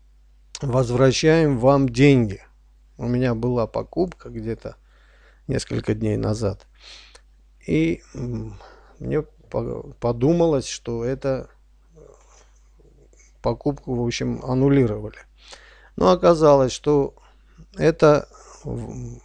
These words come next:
возврат доллара шестидесяти одного цента. То есть с-, типа скидки. Ну и я начал уже дальше там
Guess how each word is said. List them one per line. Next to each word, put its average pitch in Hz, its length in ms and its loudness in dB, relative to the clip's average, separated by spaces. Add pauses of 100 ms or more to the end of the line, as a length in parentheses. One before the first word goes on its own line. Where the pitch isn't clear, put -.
(120)
возврат 127 720 2 (1160)
доллара 147 580 4
шестидесяти 135 920 -4
одного 127 520 -2
цента. 131 600 -2 (1600)
То 120 100 -4
есть 117 320 -6
с-, - 440 -12
типа 151 360 0
скидки. - 720 -6 (1700)
Ну 120 440 -4
и 202 180 4
я 180 160 4
начал 160 480 0
уже 139 280 0
дальше 135 440 0
там 101 380 -8